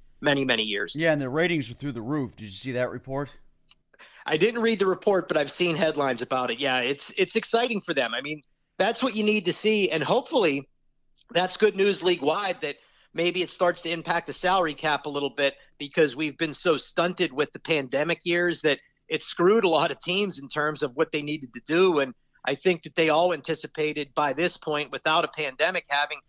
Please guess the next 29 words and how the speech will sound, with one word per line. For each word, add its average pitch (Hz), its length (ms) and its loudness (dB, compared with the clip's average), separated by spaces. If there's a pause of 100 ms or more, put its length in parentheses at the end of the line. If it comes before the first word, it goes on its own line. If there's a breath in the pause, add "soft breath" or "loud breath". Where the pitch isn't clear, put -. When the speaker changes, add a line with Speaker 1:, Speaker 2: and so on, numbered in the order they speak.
(280)
Speaker 1:
five, 151 320 0
six, - 400 -8
ten 160 320 -2
million 156 300 0
dollars 147 400 2
more 165 240 4
on 143 100 2
the 120 80 -10
salary 156 400 0
cap, 139 300 0
which - 140 -12
would 143 100 -6
have 113 100 -18
helped 156 340 -6
every 147 200 -2
team 143 260 -6
in 127 80 -8
the 117 60 -6
league. 165 320 2
And 131 80 -2
instead, 170 420 2 (300 soft breath)
they're 151 120 6
getting 151 300 4
a 147 80 2
million 147 400 4
here, 151 300 2
two 165 260 -2
million 143 380 2
there. 147 280 2